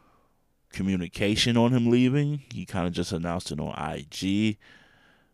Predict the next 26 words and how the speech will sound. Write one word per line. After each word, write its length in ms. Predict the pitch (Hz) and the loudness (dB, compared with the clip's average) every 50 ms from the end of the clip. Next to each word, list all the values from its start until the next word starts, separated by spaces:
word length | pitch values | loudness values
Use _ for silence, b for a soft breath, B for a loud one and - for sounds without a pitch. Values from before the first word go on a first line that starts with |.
| b b - - _ _ _ _ _ _ _ _ _ _ _ _ _ | b b -20 -20 _ _ _ _ _ _ _ _ _ _ _ _ _
That, 280 | - 90 87 90 85 - _ | -2 -2 0 0 -2 -4 _
if 180 | - 87 85 - | -8 -8 -6 -6
that's 240 | - 73 82 - | -6 -6 -6 -6
true, 680 | - - - - - 98 95 92 92 92 90 85 82 - - _ _ _ _ _ - _ _ - | -6 -6 -4 -2 2 2 4 4 4 2 0 -4 -6 -10 -14 _ _ _ _ _ -20 _ _ -6
I 100 | 92 87 | -4 -4
would 140 | 85 80 85 | -2 -4 -6
say 180 | - - 78 | -6 -4 -2
that's 380 | 80 82 92 101 101 - - - | -2 0 2 2 2 0 -2 -6
a 20 | |
little, 480 | - 60 65 64 60 60 55 55 - - - - - _ _ _ _ _ _ _ _ _ _ _ _ _ _ _ _ _ B B B B B B B - _ _ | -6 -8 -6 -6 -4 -4 -6 -6 -8 -12 -14 -20 -20 _ _ _ _ _ _ _ _ _ _ _ _ _ _ _ _ _ B B B B B B B -20 _ _
I 120 | - - 120 | 0 4 6
wouldn't 180 | 170 185 170 | 8 8 8
say 180 | - - 117 101 | 6 6 4 4
rude, 580 | 90 90 95 95 95 92 90 87 87 85 - - | 4 2 2 4 4 4 4 2 0 -2 -2 -4
but 240 | 80 85 82 - - _ _ _ _ _ | -4 -4 -4 -4 -8 _ _ _ _ _
I 80 | - 110 | 0 4
would 220 | 120 120 113 101 | 6 6 6 6
expect 480 | 98 - - - - - 92 87 78 - _ _ _ _ _ _ _ _ _ _ _ _ - | 4 0 -4 -6 -2 -2 -2 -2 -2 -6 _ _ _ _ _ _ _ _ _ _ _ _ -4
you 240 | 104 104 98 98 98 | 0 0 0 0 0
to 160 | - - 95 | -2 -4 -2
reach 320 | 82 98 98 98 - - | 0 0 -2 0 -2 -2
out 240 | 104 90 85 - - | 0 0 0 0 -4
to 120 | - - | -8 -10
the 120 | 82 73 - | -8 -10 -10
people 400 | - - 104 90 78 80 85 85 | -6 -4 -4 -4 -4 -4 -4 -2
that 300 | 90 87 82 80 - | -2 -2 -4 -4 -6